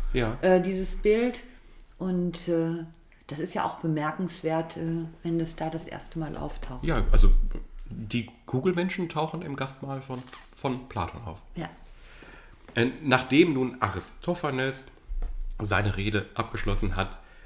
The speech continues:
Speaker 1: ist, ist der Gastgeber A-, Agathon dran.
Speaker 2: Der ist jetzt der vierte.
Speaker 1: Nein, das ist der fünfte.
Speaker 2: Ach, der fünfte. Guck mal. <laughs> Der fünfte.
Speaker 1: Agathon hat wohl noch im Eifer seiner,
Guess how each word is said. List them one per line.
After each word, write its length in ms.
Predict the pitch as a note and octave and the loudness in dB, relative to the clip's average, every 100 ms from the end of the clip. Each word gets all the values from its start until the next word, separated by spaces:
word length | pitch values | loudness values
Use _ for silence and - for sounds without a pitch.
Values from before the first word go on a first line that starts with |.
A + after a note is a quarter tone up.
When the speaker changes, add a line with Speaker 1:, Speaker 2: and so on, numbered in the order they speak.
| - | -10
Speaker 1:
ist, 240 | A#2+ - | -10 -6
ist 120 | A#2 | -4
der 60 | F2+ | -2
Gastgeber 540 | F2+ F2 - E2+ E2 - | -2 -4 -4 -8 -8 -4
A-, 180 | - - | -4 0
Agathon 400 | G#2 F#2 - C#2+ | 0 0 -4 -10
dran. 160 | - - - - - - - - | -4 -4 -4 -20 -20 -20 -10 0
Speaker 2:
Der 140 | A3 | 2
ist 180 | A#3 - | 0 0
jetzt 380 | G#3+ G3 - - | -2 -2 -6 -2
der 100 | F#3 | -2
vierte. 460 | F3+ E3 B2+ - G2+ - - _ | 0 0 0 -4 -12 -14 -20 _
Speaker 1:
Nein, 240 | F2+ G2 | -4 -2
das 140 | D#3 D#3 | -2 -2
ist 220 | D#3+ - | -4 -2
der 280 | D3+ D#3+ E3 | -2 0 -2
fünfte. 400 | - A#2+ - - - | -2 -2 -2 -12 -8
Speaker 2:
Ach, 120 | G3 - | -6 -4
der 120 | F3+ | -6
fünfte. 400 | - D3+ - - - | -4 -6 -6 -16 -12
Guck 260 | - E3+ - | -10 -10 -10
mal. 120 | A2 - - | -12 -2 2
<laughs> 1080 | - C#4+ - A#2 - C#4+ C#4+ C#4 - - A#3+ - - - A3+ D4+ D#4 D4+ | 4 2 0 2 4 4 6 4 4 -2 -6 -6 -8 -12 2 6 6 4
Der 100 | C#4+ | 2
fünfte. 400 | - F3+ C3 - - - - - - | 4 2 2 -4 -10 -16 -18 -16 -6
Speaker 1:
Agathon 760 | G2 F2+ - B2 C#3 D3 C#3 C#3 - - - - - - - | 0 0 2 2 2 2 -6 -14 -20 -20 -20 -20 -20 -14 -8
hat 280 | G2+ G2+ G2+ | -8 -6 0
wohl 180 | G2+ | 2
noch 240 | G2+ G#2+ - | 4 2 0
im 160 | G2 - | -2 2
Eifer 580 | G2+ B2+ A#2+ A2 F#2+ - - - - - - | 0 2 0 2 0 -2 -8 -20 -20 -20 -12
seiner, 960 | A2 F2+ F#2 G2+ F#2 F2+ F2 E2+ D#2 | -8 0 2 4 2 0 0 -2 -4